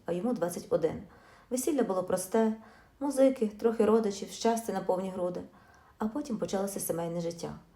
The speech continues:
Робота, дім, господарка і спокій, який Миколі завжди здавався буденною сірістю. «Я не можу так жити, як в клітці», сказав він одного разу і пішов. Просто зібрав торбу і без пояснень.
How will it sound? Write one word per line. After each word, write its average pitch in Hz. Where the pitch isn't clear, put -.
Робота, 247
дім, 208
господарка 185
і 240
спокій, 233
який 180
Миколі 208
завжди 175
здавався 190
буденною 165
сірістю. 151
«Я 165
не 165
можу 262
так 339
жити, 269
як 202
в -
клітці», 175
сказав 180
він -
одного 165
разу 247
і 269
пішов. 262
Просто 254
зібрав 214
торбу 285
і 226
без 240
пояснень. 190